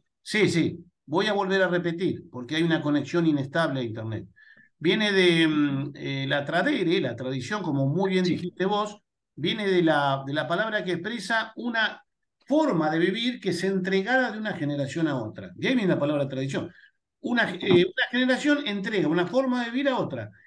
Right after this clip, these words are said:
Speaker 1: y se va transmitiendo una por una. Y había un cuento que, eh, explicaba que en La Pampa,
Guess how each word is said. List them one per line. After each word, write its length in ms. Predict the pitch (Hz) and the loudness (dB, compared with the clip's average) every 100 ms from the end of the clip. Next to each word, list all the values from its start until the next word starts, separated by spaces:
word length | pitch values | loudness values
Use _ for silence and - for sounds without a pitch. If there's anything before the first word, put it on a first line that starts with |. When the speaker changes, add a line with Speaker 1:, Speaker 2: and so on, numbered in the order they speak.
| - | -4
Speaker 1:
y 120 | 147 | -2
se 100 | 170 | 2
va 120 | 226 | 2
transmitiendo 560 | 254 233 190 180 233 190 | 2 0 2 0 0 0
una 160 | 196 180 | 0 0
por 140 | 160 | -2
una. 240 | 117 107 95 - - _ | -2 -4 -6 -14 -20 _
Y 80 | 185 | 0
había 160 | 269 | 4
un 60 | 302 | 2
cuento 460 | 269 214 175 165 160 | 2 0 0 -2 -4
que, 120 | 160 | -2
eh, 540 | 160 151 143 139 135 139 | -2 -2 -4 -2 -4 -6
explicaba 480 | 143 170 175 226 160 | -2 0 2 2 2
que 60 | 160 | 4
en 80 | |
La 120 | 160 160 | 4 2
Pampa, 520 | 180 131 147 - | 0 0 -2 -4